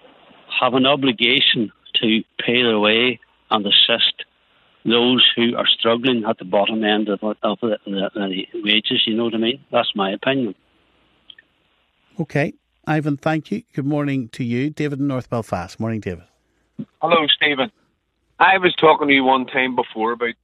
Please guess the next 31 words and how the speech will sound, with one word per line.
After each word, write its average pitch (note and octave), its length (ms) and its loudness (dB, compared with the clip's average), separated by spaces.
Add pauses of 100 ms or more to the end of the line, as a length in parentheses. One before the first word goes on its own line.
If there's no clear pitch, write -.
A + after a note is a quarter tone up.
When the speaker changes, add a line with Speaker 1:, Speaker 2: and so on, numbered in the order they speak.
Speaker 3:
this A#2+ 160 -8 (120)
revenue B2 540 -6
raising A#2 440 -8 (380)
issues. A#2+ 480 0 (540)
Now, A#2 320 2
I'm D3 220 2
entitled C3+ 380 0
to B2+ 60 0
a A#2 60 0
bus A#2 220 -2 (120)
pass, A2 220 0 (100)
but A#2 160 0 (180)
see, D3 80 -2
at D3 80 -6
the B2+ 100 -2
end B2 140 -2
of B2 120 0
the B2+ 80 -2
day, C#3+ 280 2 (360)
I C3 200 0
can B2 120 -4
afford G#2 340 -4
to A2+ 60 -6
pay A#2 260 -2
for A#2+ 120 -2
buses, A2 360 -4
so B2+ 80 0
I B2+ 100 2
don't A#2+ 220 -6
think A2 220 -2
I G#2+ 140 0